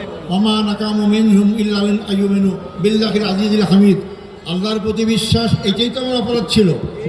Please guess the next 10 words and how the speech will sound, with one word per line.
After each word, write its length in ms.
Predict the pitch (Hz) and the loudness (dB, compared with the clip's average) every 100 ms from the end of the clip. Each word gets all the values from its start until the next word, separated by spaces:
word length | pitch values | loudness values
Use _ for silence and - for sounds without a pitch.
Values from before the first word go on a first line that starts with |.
| - - | -8 -6
আর 80 | 180 233 | -6 -4
তো 60 | |
অপরাধ 420 | 214 226 226 196 | -4 -2 -2 0
নাই। 160 | 220 185 131 156 - - - | 0 0 -2 -10 -12 -14 -10
আমি 180 | 156 202 | -4 -2
তো 160 | 208 208 | -2 -6
আপনাদের 360 | 202 226 233 | -4 0 0
কাছে 240 | 233 220 220 | 0 0 0
দোয়া 280 | 185 220 214 | 2 0 -2
চাই 260 | 214 180 | -4 -6